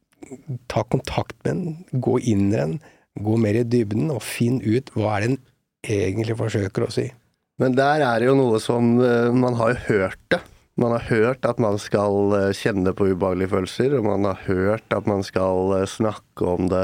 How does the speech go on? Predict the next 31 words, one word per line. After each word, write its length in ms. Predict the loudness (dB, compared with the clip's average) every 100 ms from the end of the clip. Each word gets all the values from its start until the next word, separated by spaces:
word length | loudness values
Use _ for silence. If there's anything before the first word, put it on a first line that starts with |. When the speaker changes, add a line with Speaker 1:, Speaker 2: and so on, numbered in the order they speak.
| 0
Speaker 2:
og 360 | 0 0 -2 -2
alt 180 | -4 -6
dette 180 | -2
her, 260 | 0 2 0
men 100 | 0
så 140 | 0 0
er 140 | 2
det 80 | 2
jo 60 | 2
noen 160 | 0 0
følelser 420 | -2 -2 -2 -4
som 520 | 0 0 2 0 -2 -8 -10
du 300 | -2 0 0
behandler 640 | 0 -2 -2 0 2 0 -2 _ _ _ _
som, 480 | -8 -2 0 0 -2 -6 _ _ _ _ _ -2
når 340 | 2 2 0
du 120 | 2 4
da 140 | 2
sikkert 360 | 0 -2 0 2
har 80 | 2
gått 300 | 0 0 -2
litt 160 | 2
langt 260 | 2 0 -2
da, 140 | -4 0
men 280 | 0 2
at 180 | 0 -2
det 280 | -4 -2 0
tar 260 | 0 0 2
over 180 | 2
hele 200 | 0 -2
kroppen, 640 | -2 -6 -6 _ -2 -2